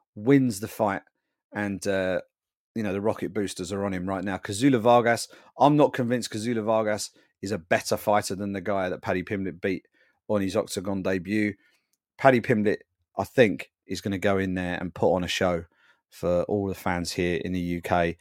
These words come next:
He always puts on a show anyway, win or lose, but he is, he's someone who, whether you like the guy's personality or not, personally, I think he's great. I think he's, he's authentically himself.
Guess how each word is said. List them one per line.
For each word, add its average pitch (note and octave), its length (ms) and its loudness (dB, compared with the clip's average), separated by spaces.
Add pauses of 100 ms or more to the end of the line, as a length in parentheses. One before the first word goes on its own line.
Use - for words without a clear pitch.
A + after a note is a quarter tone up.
(540)
He G#2+ 160 -2
always C#3 420 10
puts A2+ 260 2
on G#2+ 120 2
a G#2 40 0
show G#2 260 6
anyway, C3+ 420 8
win B2 260 6
or A2+ 120 4
lose, C3+ 420 4 (400)
but G#2+ 180 2
he A#2+ 480 2
is, - 300 -4
he's A#2 260 -2
someone A2 380 2
who, G2+ 320 -2 (420)
whether G#2 160 0
you G2+ 140 -2
like A#2 280 6
the A#2 80 -2
guy's G#2+ 280 2
personality G#2 680 0
or G2 60 -2
not, A2 320 0
personally, G#2+ 520 0
I G2+ 100 -2
think F#2+ 220 -8
he's F#2 160 -10
great. A#2 320 2
I F2 80 -2
think G2 240 -12
he's, F#2 320 -12 (280)
he's G#2+ 220 -10
authentically G2+ 720 -4
himself. A#2+ 600 2